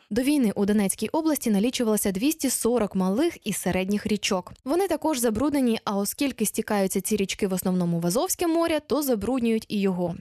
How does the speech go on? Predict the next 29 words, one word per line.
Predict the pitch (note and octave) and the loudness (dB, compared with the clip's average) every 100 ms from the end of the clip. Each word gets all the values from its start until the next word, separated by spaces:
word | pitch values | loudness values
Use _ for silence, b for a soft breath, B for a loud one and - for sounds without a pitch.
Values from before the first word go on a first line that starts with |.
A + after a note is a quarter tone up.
| - - | -8 -4
Наприкінці | D#4+ E4+ D#4+ D#4 A3+ | -2 0 0 2 2
двадцятого | F#3 F#3+ G3+ A#3 | 0 0 0 0
століття | B3 D#4 F4+ D4+ | 0 0 0 2
на | B3 | 2
Донеччині | G#3+ A#3+ E4 F4+ D#4+ D4 | 2 2 0 -2 0 0
було | A3 A3 B3 F#4 B3+ | 0 0 2 0 0
близько | A#3+ D4+ - B3 | 0 0 0 -2
сорока | A#3 A#3 A#3 E4 | -2 -2 0 0
мільйонів | C#4+ A3+ C4+ B3+ - | 0 0 0 0 -2
тонн | - C4 | 0 0
токсичних | B3+ G3+ - A3+ A#3 A3 | 0 -2 -2 0 -2 -2
відходів, | G#3 - - B3+ F#3+ F3+ - - | -2 -2 0 0 2 -2 -6 -4
які, | B3 A#3+ G#3 | -2 0 0
зокрема, | G#3 A#3 D4+ | 0 0 2
містять | A3+ A#3 A#3 G#3+ - | 0 0 -2 -4 -4
свинець, | - F#3+ F#3+ C#4 F4 - - | -2 0 0 0 -2 -4 -4
ртуть, | G3+ - B3+ D#4+ - - | -4 -2 -2 -2 -4 -6
кадмій, | F#3 A3 C4+ D4 - - | -2 0 0 0 -4 -2
нікель, | A3+ D#4+ D#4+ | 0 2 0
нафтопродукти, | C#4 G3 F#3+ F#3+ G#3 C#4 E4+ D#4 | 2 2 0 -2 -2 -2 -2 0
відходи | G#3+ - C#4+ B3 | 0 0 0 0
гальванічних | G3+ G3 G3+ D#4 - A3+ | 0 0 0 0 0 -2
та | - | -2
коксохімічних | - F#3+ - B3+ A3 G3 A3 - A#3 - | -4 -4 -2 -2 2 2 2 0 -2 0
виробництв, | G3 F3+ C4+ - - | -2 0 -2 -2 -4
а | F#3 | -8
також | - A#3 A#3 - | -6 -4 -6 -2
інші | A#3 A3 F#3 | 0 2 0
відходи. | E3+ - F3+ D#3+ | -4 -2 -2 -2